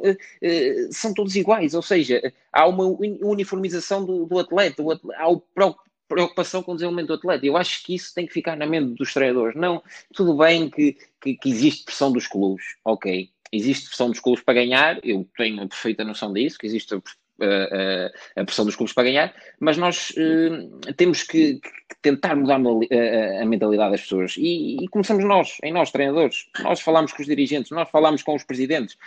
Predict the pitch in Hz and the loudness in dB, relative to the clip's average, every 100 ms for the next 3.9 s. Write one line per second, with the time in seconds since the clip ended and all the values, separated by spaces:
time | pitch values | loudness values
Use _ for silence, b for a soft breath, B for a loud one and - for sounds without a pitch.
0 | B - 147 147 147 151 151 135 143 156 | B -2 0 0 0 0 2 0 0 -4
1 | 151 143 120 - 123 147 143 135 131 135 | -4 -2 -2 -4 -8 -4 -6 -4 -2 0
2 | 110 127 160 160 151 - 143 135 123 120 | 0 0 0 0 -2 0 2 2 2 0
3 | 104 139 - 180 160 - - 180 185 | 0 -2 0 0 0 -6 0 0 0